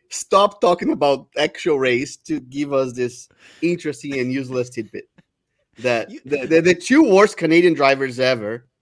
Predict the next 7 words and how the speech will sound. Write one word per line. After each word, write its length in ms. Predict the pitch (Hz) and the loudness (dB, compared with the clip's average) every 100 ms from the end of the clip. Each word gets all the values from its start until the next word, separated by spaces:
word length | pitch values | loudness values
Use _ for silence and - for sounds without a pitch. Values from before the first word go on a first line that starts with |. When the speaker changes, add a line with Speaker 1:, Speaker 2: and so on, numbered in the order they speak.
| _ | _
Speaker 2:
Yeah, 420 | 247 185 185 147 123 | -20 -16 -8 -8 -6
yeah. 300 | 123 131 135 135 | -4 -2 -2 -4
Speaker 1:
ha-, 60 | |
have 240 | 143 143 135 | -2 -2 -2
started 440 | - 120 113 107 - _ | -6 -2 -2 -6 -14 _
top 220 | 127 113 | -12 -10
eleven. 280 | 101 98 92 | -10 -14 -20